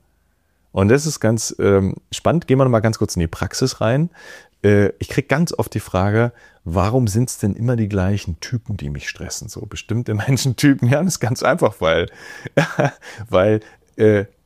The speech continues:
f-, die anderen leben oftmals Werte, ein bestimmtes Leben,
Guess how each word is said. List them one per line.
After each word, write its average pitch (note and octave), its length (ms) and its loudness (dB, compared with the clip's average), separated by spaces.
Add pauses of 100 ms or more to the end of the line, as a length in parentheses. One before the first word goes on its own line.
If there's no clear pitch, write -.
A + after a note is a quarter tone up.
(240)
f-, - 320 -16
die - 260 -8
anderen F#3+ 460 2
leben C#3+ 380 0
oftmals - 840 -6 (800)
Werte, B2 1000 2
ein G#2+ 180 0
bestimmtes A2+ 400 -4
Leben, A2+ 440 -2